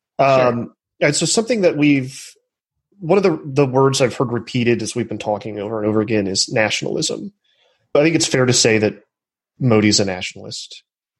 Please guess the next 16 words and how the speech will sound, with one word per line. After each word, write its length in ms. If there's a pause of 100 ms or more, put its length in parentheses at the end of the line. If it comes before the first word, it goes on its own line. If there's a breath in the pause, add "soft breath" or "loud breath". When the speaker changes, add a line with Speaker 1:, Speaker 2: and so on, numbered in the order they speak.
(220)
Speaker 1:
What 180
do 60
you 60
think 180
the 80
consequences 880
of 100
this 240
are 40
going 260
to 60
be 440 (180)
in 200
the 80
near 200
term 400